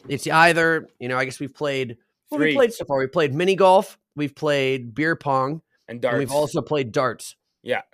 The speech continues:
Speaker 1: If we can find another game really quickly, or we can go for a rematch. I kinda want a rematch in darts, to be honest, because
Speaker 2: Okay,
Speaker 1: that
Speaker 2: I'm
Speaker 1: was absolute, it was absolute horseshit, the loss that I had last time.
Speaker 2: It was
Speaker 1: And
Speaker 2: a
Speaker 1: whoever ends up
Speaker 2: massacre.
Speaker 1: losing during these, um, during these little segments owes half a beer.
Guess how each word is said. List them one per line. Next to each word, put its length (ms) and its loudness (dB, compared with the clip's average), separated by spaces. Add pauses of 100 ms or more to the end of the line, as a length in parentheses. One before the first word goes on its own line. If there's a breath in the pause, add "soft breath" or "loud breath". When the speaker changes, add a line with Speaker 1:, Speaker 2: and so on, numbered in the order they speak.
(540)
Speaker 1:
If 140 -4
we 80 4
can 80 0
find 280 2
another 200 2
game 240 -2
really 160 0
quickly, 400 -4
or 180 2
we 80 0
can 80 -4
go 140 -2
for 200 -6
a 40 -6
rematch. 360 -4
I 120 4
kinda 260 4
want 140 4
a 20 2
rematch 380 -2
in 100 -8
darts, 320 -6
to 60 -10
be 100 -4
honest, 300 -6
because 160 0
Speaker 2:
Okay, 100 0
Speaker 1:
that 40 2
Speaker 2:
I'm 60 2
Speaker 1:
was 140 -6
absolute, 500 -4 (680 soft breath)
it 80 2
was 120 4
absolute 440 4
horseshit, 420 0
the 100 -4
loss 300 -2
that 120 -4
I 100 -2
had 200 -2
last 280 -4
time. 260 -4 (320 soft breath)
Speaker 2:
It 80 -8
was 80 0
Speaker 1:
And 80 4
Speaker 2:
a 20 4
Speaker 1:
whoever 220 4
ends 200 2
up 80 2
Speaker 2:
massacre. 120 -6
Speaker 1:
losing 680 2 (160)
during 320 0
these, 280 -4
um, 380 0
during 180 -2
these 160 -4
little 120 -2
segments 560 -4
owes 200 -6
half 240 -4
a 60 -8
beer. 380 0